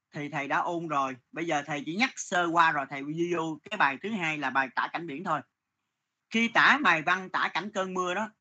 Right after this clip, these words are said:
thì cái phần mở bài đó, chúng ta có nhiều cách giới thiệu. Đối với các bạn trung bình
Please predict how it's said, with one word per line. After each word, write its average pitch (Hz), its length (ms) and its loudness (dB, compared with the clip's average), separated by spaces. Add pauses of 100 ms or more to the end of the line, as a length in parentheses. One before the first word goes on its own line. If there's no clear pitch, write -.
(180)
thì 151 320 -4
cái 220 160 -4
phần 147 220 -2
mở 147 180 2
bài 147 260 4
đó, 180 160 -2 (520)
chúng 233 220 -4
ta 170 420 4
có 220 140 2
nhiều 180 240 -2
cách - 180 -2
giới 226 200 -2
thiệu. 139 240 -6 (360)
Đối 202 160 2
với 294 180 2
các 302 160 0
bạn 156 260 0
trung 214 180 0
bình 175 140 -2